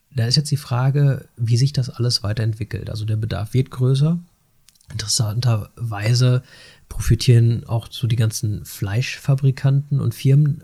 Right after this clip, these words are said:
von diesem Trend, weil die eben diese Fleischersatz-, Ersatz-, Ersatzprodukte rausbringen. Ist auch sehr spannend, aber, äh, gut, ist ja auch erstmal okay. Ähm, was mich interessiert ist, wenn jetzt jemand Fleisch liebt,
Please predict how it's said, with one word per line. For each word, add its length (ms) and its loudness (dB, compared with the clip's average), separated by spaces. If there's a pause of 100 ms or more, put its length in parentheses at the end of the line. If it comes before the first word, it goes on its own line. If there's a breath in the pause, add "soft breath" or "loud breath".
(140)
von 260 4
diesem 200 2
Trend, 480 0
weil 160 2
die 220 2
eben 140 4
diese 200 2
Fleischersatz-, 640 -2
Ersatz-, 600 -2
Ersatzprodukte 920 -2
rausbringen. 580 -2 (380 loud breath)
Ist 100 -20
auch 120 -2
sehr 280 2
spannend, 500 0
aber, 220 2 (420 loud breath)
äh, 160 -2 (120)
gut, 240 0 (260)
ist 160 -6
ja 100 0
auch 240 -6
erstmal 300 -2
okay. 280 0 (680 loud breath)
Ähm, 260 0 (600)
was 160 -6
mich 160 6
interessiert 420 0
ist, 260 -6 (960 soft breath)
wenn 200 4
jetzt 180 2
jemand 220 0
Fleisch 360 -4
liebt, 360 -8